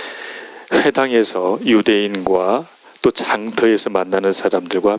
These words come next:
비언론했습니다. 십팔 절 한번 봐보세요. 에피쿠로스와 그리고 또 스토학 철학자들이 나옵니다. 이 바울이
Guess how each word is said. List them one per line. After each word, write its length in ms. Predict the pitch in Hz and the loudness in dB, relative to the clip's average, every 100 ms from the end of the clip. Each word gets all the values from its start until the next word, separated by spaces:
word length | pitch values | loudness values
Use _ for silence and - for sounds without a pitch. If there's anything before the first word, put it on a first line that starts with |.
| - | 0
비언론했습니다. 1080 | - 101 92 92 87 - 98 87 - - - | 2 4 2 0 0 0 -4 -6 -4 -6 -4
십팔 400 | - - - 127 | -2 0 0 0
절 200 | - 104 | 0 -2
한번 240 | 92 90 | 0 -2
봐보세요. 500 | 87 90 - 87 123 - - - - - - - - | 0 0 0 0 0 -2 -16 -10 -8 -8 -8 -8 -2
에피쿠로스와 1900 | 120 117 - - 147 139 - - - 135 127 117 - 117 92 87 87 143 156 | 0 0 0 -2 2 0 0 -4 0 4 4 4 2 4 4 2 0 -4 -2
그리고 280 | - 101 95 | -2 0 0
또 120 | 107 | 2
스토학 720 | - 190 - - 160 139 - | 2 0 -2 0 0 0 -6
철학자들이 760 | - - 170 151 - 120 98 98 | -6 0 0 0 0 0 0 -2
나옵니다. 720 | 92 90 85 87 87 - - - - - - _ - - - - - - | 0 -2 -2 -6 -4 -4 -6 -16 -20 -20 -20 _ -14 -12 -8 -4 -4 -2
이 40 | 135 | -2
바울이 680 | - 110 120 123 120 107 | 0 2 2 2 0 -2